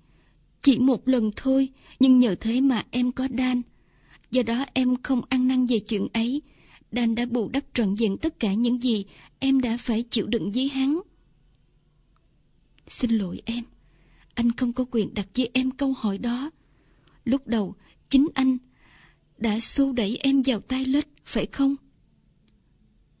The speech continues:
Vâng, đúng thế. Thằng bé tuyệt đẹp. Nó có giống Lết không?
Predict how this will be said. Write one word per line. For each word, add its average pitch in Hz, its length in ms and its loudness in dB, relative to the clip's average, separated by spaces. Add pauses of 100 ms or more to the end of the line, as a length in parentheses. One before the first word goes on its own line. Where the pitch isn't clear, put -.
(120)
Vâng, 247 300 0 (180)
đúng 247 220 0
thế. 254 360 -4 (1080)
Thằng 202 200 -2
bé 208 160 -4 (120)
tuyệt 214 240 0
đẹp. 202 220 -2 (1500)
Nó 240 120 2
có 254 200 -2
giống 254 200 -2
Lết 277 280 -2
không? 262 240 -2